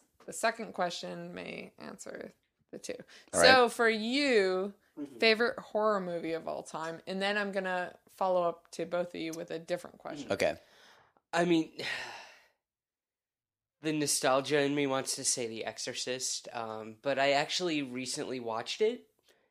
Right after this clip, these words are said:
Speaker 3: and, uh, I, I, I wasn't swayed. Uh, there's just, there's parts of it that are extremely dated, and I know it's the, you know, the penultimate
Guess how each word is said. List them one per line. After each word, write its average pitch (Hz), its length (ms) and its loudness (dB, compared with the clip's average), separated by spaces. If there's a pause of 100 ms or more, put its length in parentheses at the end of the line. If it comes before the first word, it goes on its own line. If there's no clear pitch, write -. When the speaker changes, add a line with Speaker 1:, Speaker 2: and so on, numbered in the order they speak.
(120)
Speaker 3:
and, 127 440 -2
uh, 123 440 0 (1160)
I, 156 240 2
I, 139 380 -2 (1600)
I 156 120 0
wasn't 156 420 -2
swayed. 139 600 0 (200)
Uh, 123 400 2 (180)
there's 127 280 -4
just, - 380 -2
there's 143 220 -2
parts 131 320 0
of 139 100 -6
it 139 180 -2
that 120 120 0
are 117 240 0
extremely 123 540 -4
dated, 113 500 -8
and 110 120 -8
I 123 140 -4
know 120 280 -4
it's 117 260 -6
the, 113 400 -10 (880)
you 131 140 -6
know, - 200 -10
the 120 100 -8
penultimate 120 1120 -6